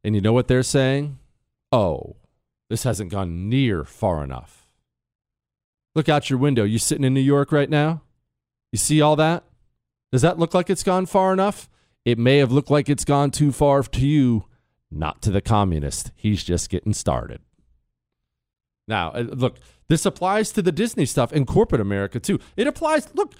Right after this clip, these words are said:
it applies to you and me, where we spend our money. Surely we can be committed enough to not give our cell phone money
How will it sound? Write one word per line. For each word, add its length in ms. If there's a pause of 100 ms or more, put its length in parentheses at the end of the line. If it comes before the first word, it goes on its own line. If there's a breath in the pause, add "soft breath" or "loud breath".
(140 soft breath)
it 120
applies 400
to 100
you 240
and 120
me, 340 (760)
where 200
we 140
spend 400
our 160
money. 340 (300)
Surely 560
we 180
can 220
be 160
committed 440
enough 460 (360 soft breath)
to 220
not 380
give 320
our 240
cell 540
phone 520
money 440